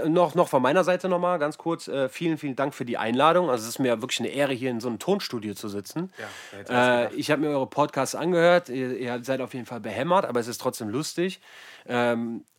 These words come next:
Speaker 1: aber ich, trotzdem, es ist mir, mir eine Freude gewesen, auf jeden Fall hier zu sein. Und, ähm, wie gesagt, dass, dass ich auch der Erste sein darf, der da in deinem, äh, in, in diesem, ähm, ja, in dieser, wie, wie nennt man's, Staffel, äh, teilnehmen
Speaker 2: Genau.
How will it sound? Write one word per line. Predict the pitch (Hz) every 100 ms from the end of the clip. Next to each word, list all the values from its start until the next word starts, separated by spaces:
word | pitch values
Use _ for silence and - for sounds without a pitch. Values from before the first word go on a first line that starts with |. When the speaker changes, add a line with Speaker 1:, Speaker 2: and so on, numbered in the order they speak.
| _ -
Speaker 1:
aber | 135 147 156 139
ich, | - - - 107 123
trotzdem, | - 170 - 175 170
es | 110 -
ist | 147
mir, | 147 135 123
mir | 123 123
eine | 113
Freude | - 120 175
gewesen, | 190 202 190
auf | 143
jeden | 139
Fall | 123
hier | 107
zu | - 196
sein. | 180 196 226 -
Und, | - 127 113 -
ähm, | 110 107 101 110
wie | 113
gesagt, | 120 127 120 107
dass, | 113 -
dass | 117 98
ich | 107
auch | 101
der | 104
Erste | 92 131 135
sein | 127 127
darf, | 131 -
der | 120
da | 110
in | 107
deinem, | 107 101 104 98
äh, | 98 98 90 - - - - _ _ _
in, | 113 113
in | 120
diesem, | 110 110 107 104
ähm, | 87 95 98 95 98
ja, |
in | 101
dieser, | 104 101 104 95 92
wie, | 110 107
wie | 110
nennt | 98
man's, | 98
Staffel, | - 135 - 156 160 -
äh, | 117
teilnehmen | 117 139 175
Speaker 2:
Genau. | 165